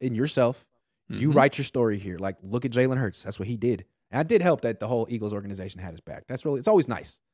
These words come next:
Speaker 1: when your teammates have your back. And Trey doesn't really have that right now. But hey, Trey, we got your back. Me and Rob.
Speaker 2: <laughs> But
Speaker 1: The
Speaker 2: what
Speaker 1: two
Speaker 2: did
Speaker 1: of
Speaker 2: Philly
Speaker 1: us.
Speaker 2: do? Philly said, "We're playing you, and we're gonna
Speaker 1: Yeah.
Speaker 2: load up the roster around you, so there will be no excuse now."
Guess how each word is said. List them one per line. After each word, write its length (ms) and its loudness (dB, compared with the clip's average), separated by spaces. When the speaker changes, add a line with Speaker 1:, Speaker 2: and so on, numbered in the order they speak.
Speaker 1:
when 120 -4
your 60 -4
teammates 340 -2
have 120 2
your 100 -6
back. 240 -4
And 80 2
Trey 120 8
doesn't 160 4
really 120 10
have 140 10
that 140 -2
right 160 -8
now. 240 -6
But 100 10
hey, 100 10
Trey, 300 8
we 100 6
got 220 4
your 80 -2
back. 220 -2
Me 160 4
and 80 4
Rob. 240 6
Speaker 2:
<laughs> 60 -12
But 180 -4
Speaker 1:
The 60 -2
Speaker 2:
what 160 4
Speaker 1:
two 80 10
Speaker 2:
did 80 8
Speaker 1:
of 60 8
Speaker 2:
Philly 200 8
Speaker 1:
us. 60 -2
Speaker 2:
do? 220 -2
Philly 360 0
said, 340 -2
"We're 120 -2
playing 480 -2
you, 280 0
and 80 -4
we're 80 -6
gonna 140 -4
Speaker 1:
Yeah. 80 -2
Speaker 2:
load 300 2
up 120 -2
the 120 2
roster 440 2
around 380 0
you, 160 -2
so 140 -6
there 160 2
will 100 2
be 220 -2
no 300 2
excuse 580 0
now." 300 -4